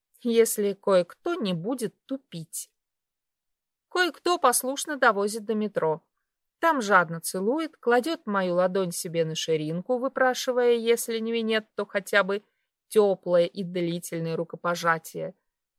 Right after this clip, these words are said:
Но я умудряюсь вырваться из круга порока, пока опять не затянула. В витрине круглосуточного магазинчика возле метро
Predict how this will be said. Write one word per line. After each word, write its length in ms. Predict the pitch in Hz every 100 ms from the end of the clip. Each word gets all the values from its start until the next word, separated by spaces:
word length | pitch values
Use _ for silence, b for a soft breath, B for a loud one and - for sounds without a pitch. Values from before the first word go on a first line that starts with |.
| _ -
Но 80 |
я 260 | 247 320 370
умудряюсь 680 | 311 233 202 202 175 170 -
вырваться 600 | 180 233 320 294 - -
из 200 | 262 254
круга 400 | - 262 254 233
порока, 540 | 240 240 220 214 208
пока 420 | - 175 160 160 151
опять 560 | - 226 285 - - _
не 340 | - 190 233 294
затянула. 800 | 247 233 - 185 143 139 147 147 _ _ _ _ _ _ _ _ _ _ _ _ _ _ _ _ _ _ _ _
В 60 | 220
витрине 580 | 240 302 - 415 349
круглосуточного 920 | 294 285 277 285 302 311 277 - 240 233
магазинчика 960 | 226 220 233 240 302 269 - 208 -
возле 480 | 196 202 247 214 208
метро 600 | 208 202 196 233 285 339